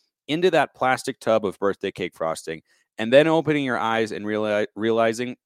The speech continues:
it was only hundred fifty calories and sixteen grams of protein. That's what it's like to eat a birthday cake puff from Built. I have had them. They're absolutely amazing. They don't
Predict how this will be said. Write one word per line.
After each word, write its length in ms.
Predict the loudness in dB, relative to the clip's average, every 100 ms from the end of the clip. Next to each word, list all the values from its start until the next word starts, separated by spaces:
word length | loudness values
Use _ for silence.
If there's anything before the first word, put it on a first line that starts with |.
| -8
it 60 | -4
was 100 | -4
only 160 | -4
hundred 240 | -4 -4 -6
fifty 240 | -10 -8
calories 460 | -2 0 0 -2 -8
and 240 | -14 -16 _
sixteen 420 | -12 -10 -10 -6
grams 240 | -6 -6
of 80 | -10
protein. 320 | -14 -14 -12
That's 200 | -8 -4
what 100 | -2
it's 140 | -2 2
like 240 | 2 2 _ _ -4
to 80 | -2
eat 100 | -2
a 60 |
birthday 440 | 2 2 4 -2 -4
cake 260 | -4 -4
puff 320 | -2 -2 -2 _ _ _
from 440 | -6 -2 -2 -2 -10 _ -6
Built. 280 | -6 -6 -6
I 140 | 0 0
have 100 | 0
had 260 | 0 0
them. 180 | -2 -2
They're 220 | 0 0 -2
absolutely 480 | -6 -4 -2 0 -2
amazing. 440 | -2 -6 -6 -6
They 160 | -4 -4
don't 420 | 0 0 0